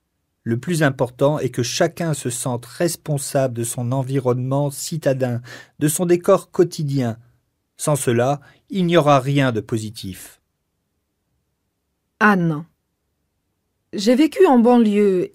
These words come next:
Speaker 2: et je pense qu'il n'est pas possible de proposer des remèdes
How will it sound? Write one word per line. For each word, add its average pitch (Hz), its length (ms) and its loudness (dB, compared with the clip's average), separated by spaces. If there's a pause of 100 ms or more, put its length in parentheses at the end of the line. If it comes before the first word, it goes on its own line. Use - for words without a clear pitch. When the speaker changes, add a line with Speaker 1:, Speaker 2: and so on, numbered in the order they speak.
Speaker 2:
et 214 160 0
je 240 140 0
pense 302 540 0
qu'il 226 280 2
n'est 220 140 6
pas 302 220 0
possible 247 720 2
de 196 120 2
proposer 233 580 0
des 180 120 -2
remèdes 196 600 -2